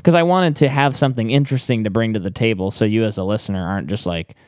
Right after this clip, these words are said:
"Okay, they don't like the movie. W-, tell me why."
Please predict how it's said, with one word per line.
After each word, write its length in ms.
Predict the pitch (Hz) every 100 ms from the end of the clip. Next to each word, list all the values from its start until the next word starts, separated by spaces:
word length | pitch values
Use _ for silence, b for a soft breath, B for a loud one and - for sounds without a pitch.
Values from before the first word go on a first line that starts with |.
| b _
"Okay, 340 | 107 123 123
they 140 | 92 98
don't 160 | 104
like 160 | 90 95
the 60 | 87
movie. 400 | 101 98 85 90 -
W-, 180 | 87 92 -
tell 180 | - 113
me 160 | 107
why." 480 | 90 98 90 73 76